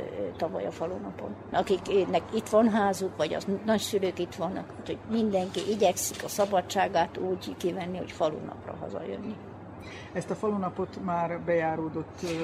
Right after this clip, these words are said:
Speaker 2: program
Speaker 1: Tizen-
Speaker 2: szerint csinálják.
Speaker 1: Igen, tizenöt-hat éve megy.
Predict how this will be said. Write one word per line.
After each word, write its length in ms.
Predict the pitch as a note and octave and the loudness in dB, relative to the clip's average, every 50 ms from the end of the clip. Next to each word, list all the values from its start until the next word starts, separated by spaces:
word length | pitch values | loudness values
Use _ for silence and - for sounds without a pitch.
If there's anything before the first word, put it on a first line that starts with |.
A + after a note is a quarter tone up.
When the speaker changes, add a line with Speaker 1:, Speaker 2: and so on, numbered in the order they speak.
| E3 E3+ F3 E3+ E3+ - E3+ E3 E3+ F3+ - F3+ F3 E3+ - | -2 -4 -4 -6 -6 -6 -6 -6 -6 -6 -6 -6 -8 -8 -2
Speaker 2:
program 240 | - F3 E3 - A3+ | 0 2 4 4 6
Speaker 1:
Tizen- 220 | F3 F3+ E3+ E3+ | 8 8 8 8
Speaker 2:
szerint 320 | F3 F3 E3+ E3+ E3+ D#3+ | 6 4 2 2 0 -2
csinálják. 720 | - - E3+ D#3+ D#3+ D#3+ E3 E3 D#3+ D#3+ D#3+ D#3 - - - - | -2 -2 -2 -2 -2 -2 -2 -4 -4 -4 -6 -6 -8 -10 -4 -2
Speaker 1:
Igen, 340 | A3+ A3+ - F3 E3+ G#3 - - - | 0 0 0 0 -4 -4 -6 -10 -12
tizenöt-hat 880 | - G3+ F#3+ G3+ F#3+ F#3 G3 G3 - - F#3+ F#3 - - - F3+ - - | -10 -6 0 0 0 0 0 -4 -6 -4 -4 -4 -4 -4 -6 -6 -4 -4
éve 260 | F3 F#3 F#3+ G3 G3 E3+ - - - G3+ | -4 -4 -4 -6 -8 -10 -10 -10 -10 -8
megy. 220 | F#3 G3 F3+ - | -8 -8 -8 -10